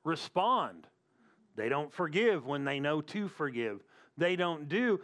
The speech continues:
So they're, they're like that dead body right there. Somebody came to him and said, "I need your help. Please help me."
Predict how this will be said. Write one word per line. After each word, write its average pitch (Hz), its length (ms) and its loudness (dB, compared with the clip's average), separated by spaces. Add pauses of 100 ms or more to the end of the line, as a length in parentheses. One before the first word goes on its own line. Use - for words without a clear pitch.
(140)
So 185 260 0
they're, 196 380 2 (280)
they're 202 180 2
like 208 180 2
that 170 320 -2
dead 202 240 2
body 214 380 4
right 147 280 2
there. 135 300 2
Somebody 196 420 -2
came 196 320 -2
to - 100 -4
him 175 80 0
and 170 80 0
said, 185 160 -2
"I 226 140 2
need 240 280 0
your 220 160 2
help. - 380 2 (600)
Please 196 320 -4
help 254 300 2
me." 143 300 -2